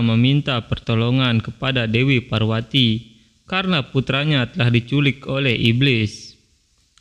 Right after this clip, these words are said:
Ganesha kemudian berkata bahwa hanya Kartikeya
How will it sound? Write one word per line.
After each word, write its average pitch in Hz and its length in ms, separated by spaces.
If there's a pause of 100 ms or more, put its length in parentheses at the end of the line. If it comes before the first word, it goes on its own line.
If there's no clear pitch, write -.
Ganesha 180 400
kemudian 139 560
berkata 123 640
bahwa 156 480
hanya 156 320
Kartikeya 120 720